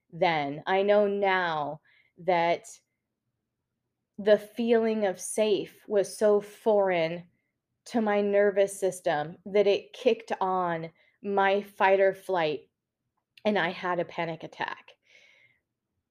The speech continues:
And that is really difficult for me to say because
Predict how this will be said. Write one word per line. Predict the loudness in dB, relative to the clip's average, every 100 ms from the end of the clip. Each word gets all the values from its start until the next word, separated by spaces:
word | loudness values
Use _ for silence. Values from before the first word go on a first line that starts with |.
| _ _ _
And | 0 4
that | 6
is | 6 4
really | 2 0 2 0
difficult | 0 0 -2 -2 -2 -2
for | -4
me | -2 -2
to | -2
say | -4 0 2 2 2 -2
because | -4 -4 -2 0 -2 -8